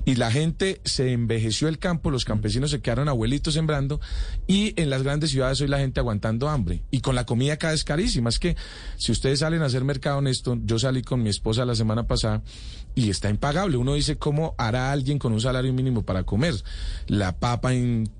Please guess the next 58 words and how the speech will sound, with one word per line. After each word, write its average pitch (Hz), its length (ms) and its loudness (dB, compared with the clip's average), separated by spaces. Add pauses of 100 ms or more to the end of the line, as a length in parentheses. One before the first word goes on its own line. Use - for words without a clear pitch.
cuatro 110 300 0
mil 107 140 2
ochocientos 107 560 0
el 95 100 0
kilo. 151 240 0
Mi 117 60 0
papá 110 240 -2
siembra 123 340 0
papa 127 340 -2
y 107 140 0
además 92 380 0
a 117 80 2
él 113 100 2
no 113 80 2
le 110 140 2
llega 107 240 0
la 95 100 -2
platica, 90 400 -2
sino 101 200 2
el 85 80 0
intermediario 90 520 0
se 107 160 0
queda 110 200 0
con 113 160 0
eso. 107 220 0 (420)
El 127 120 2
aceite 131 420 0
el 156 140 0
doble, 156 460 0 (400)
eh, 113 220 0
la 120 200 0
carne 143 340 0
ya 143 160 0
casi 139 240 0
una 139 200 0
libra 139 280 2
está 135 140 -2
en 131 60 0
dieciséis 117 360 0
mil 107 140 0
pesos. 131 300 0
¿Cómo 170 320 0
hacen 175 240 0
los 131 140 0
colombianos? 117 520 0
Y 147 40 4
un 151 80 2
poco 175 260 0
hoy 170 120 4
la 160 100 0
discusión 120 460 -2
es 143 140 -2
cómo 160 220 0
volvemos 127 340 0
la 135 80 0
mirada 107 240 0
al 120 100 -4
campo, 123 400 -2